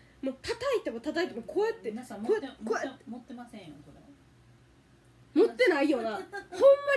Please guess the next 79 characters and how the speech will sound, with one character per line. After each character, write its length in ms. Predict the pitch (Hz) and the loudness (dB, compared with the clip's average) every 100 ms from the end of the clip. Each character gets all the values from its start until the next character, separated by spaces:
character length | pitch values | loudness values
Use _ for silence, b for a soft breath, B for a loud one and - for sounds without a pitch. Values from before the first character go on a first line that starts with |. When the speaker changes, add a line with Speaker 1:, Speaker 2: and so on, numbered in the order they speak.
| 523 539 | 2 0
Speaker 1:
っ 40 | - | -2
て 100 | 494 | 0
な 100 | 349 | 0
い 80 | 254 | 0
か 80 | |
ら、 80 | 220 | -2
マ 140 | 294 370 | -2 -2
ジ 80 | |
で。 80 | 285 - B B | -4 -10 B B
私 320 | 339 466 440 | -4 -4 -2
た 120 | 622 679 | 0 0
ち 120 | 370 | 0
の 80 | 330 | -2
と 100 | 427 | -2
こ 80 | |
ろ 80 | 339 | -2
が 80 | 262 | -4
す 160 | - 262 | -6 0
ご 160 | 440 | 0
い 80 | 381 | 2
田 40 | 370 453 | 2 2
舎 100 | 466 | 0
な 100 | 370 | -2
ん 40 | 233 | -4
で 20 | |
す 80 | 226 | -6
よ。 80 | |
も 120 | 254 285 | -8 -4
う 20 | |
な、 320 | 370 339 - - | -4 -4 -8 -10
こ 100 | 392 | -6
れ 120 | 403 | -2
は 120 | 381 | -2
も 120 | 285 269 | -2 2
う 20 | |
田 80 | 359 | 2
舎 60 | 494 - 494 - | 2 -2 -4 -4
っ 20 | |
子 160 | 330 | -4
だ 120 | 294 294 | -4 -2
か 100 | 330 | 0
ら 140 | 262 | 0
話 240 | 262 262 | -2 -4
せ 80 | 269 | -6
る 60 | 247 | -6
話。 280 | 226 226 196 | -8 -10 -10
ん 260 | 269 320 | -6 -4
な、 160 | 359 330 B B B B - | -4 -4 B B B B -10
こ 140 | 320 | -6
こ 100 | 330 | -2
ら 120 | 370 | -2
辺 160 | 415 415 | 0 -2
タ 160 | - | -2
ヌ 100 | 349 | -2
キ 80 | 440 | -4
と 80 | 415 | -6
か 80 | 247 | -8
イ 80 | 233 | -8
タ 80 | |
チ 100 | 381 | -12
と 80 | 302 | -12
か 80 | 226 196 | -12 -2
出 120 | 427 | 0
な 100 | 622 | 0
い 80 | 330 | -2
で 80 | 240 | -4
し 100 | 247 | -4
ょ、 120 | 403 | -4
名 120 | 254 | -4
古 120 | 202 | -6
屋。 200 | 170 147 - b b b | -8 -12 -18 b b b
本 220 | - 440 480 - - | -2 0 0 -2 2
当 100 | 440 | 4
に 80 | |
で 100 | 392 403 | 4 0
か 120 | 330 | -4
か 80 | 320 | -6
っ 60 | - | -6
た。 180 | - | -10